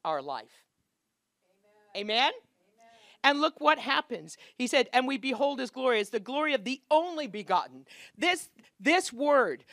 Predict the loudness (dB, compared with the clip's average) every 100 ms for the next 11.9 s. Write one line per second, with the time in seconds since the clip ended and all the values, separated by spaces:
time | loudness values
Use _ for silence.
0 | -20 4 6 6 2 -2 -4 -6 -6 -6
1 | -6 -4 -4 -4 -6 -2 2 2 2 -2
2 | -4 -2 2 2 0 -6 -6 -4 -2 -2
3 | -2 -6 -6 -2 -2 -4 -16 -16 -2 0
4 | 2 0 2 2 2 -2 -4 -4 -8 -4
5 | 4 6 6 4 4 4 2 -12 _ 0
6 | 0 2 -4 -2 -2 -2 -4 -6 2 4
7 | 6 2 0 _ 2 2 6 6 6 2
8 | -8 -8 -4 -4 -4 -8 -14 -20 _ 0
9 | 4 4 4 4 2 -2 0 2 0 0
10 | -2 -2 -2 -4 -4 -8 -12 2 4 4
11 | 2 4 2 4 2 2 2 -2